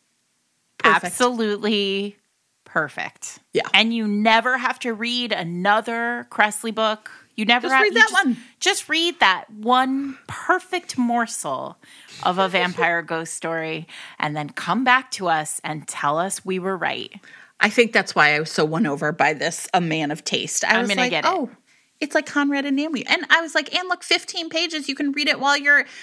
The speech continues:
Speaker 1: waiting for the car to get washed and get the whole story." Boom.
Speaker 2: Yes.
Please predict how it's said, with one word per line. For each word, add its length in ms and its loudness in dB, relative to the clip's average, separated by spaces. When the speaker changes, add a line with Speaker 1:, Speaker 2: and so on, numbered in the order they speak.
Speaker 1:
waiting 340 2
for 140 0
the 80 -4
car 240 6
to 60 -2
get 180 2
washed 340 -2
and 160 2
get 160 0
the 60 2
whole 200 0
story." 380 2
Boom. 380 0
Speaker 2:
Yes. 720 -2